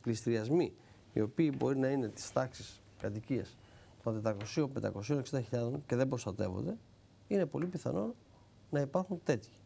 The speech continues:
τέτοιες περιπτώσεις. Ωστόσο όμως, αυτό το οποίο μου προξενεί εντύπωση σήμερα είναι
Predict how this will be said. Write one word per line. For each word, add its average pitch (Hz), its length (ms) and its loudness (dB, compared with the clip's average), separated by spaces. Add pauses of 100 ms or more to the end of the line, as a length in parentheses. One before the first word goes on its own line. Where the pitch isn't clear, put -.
(720)
τέτοιες 143 200 0
περιπτώσεις. 135 420 0 (340)
Ωστόσο 156 440 0
όμως, 117 280 -4 (800)
αυτό 117 200 2
το 156 80 2
οποίο 156 200 2
μου 143 140 0
προξενεί 120 400 0
εντύπωση 123 400 -2
σήμερα 113 300 0
είναι 104 220 -2